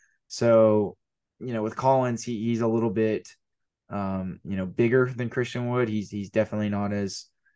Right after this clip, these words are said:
as frail. He, he definitely is more aggressive. Uh, I mean, you can look no further than, you know, go watch his highlight tape on YouTube and just see,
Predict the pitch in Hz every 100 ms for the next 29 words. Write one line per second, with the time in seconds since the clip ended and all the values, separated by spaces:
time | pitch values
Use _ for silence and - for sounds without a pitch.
0 | - 98 - 104 104 107 107 - 95 98
1 | 101 - 101 98 107 - 101 101 95 101
2 | 98 - 98 104 123 113 - _ _ _
3 | - 95 92 78 98 95 95 104 95 -
4 | 98 110 110 107 98 - 104 104 104 101
5 | 98 98 - - 95 95 98 104 107 101
6 | 101 104 101 101 92 101 101 101 101 98
7 | 104 101 95 98 - 101 98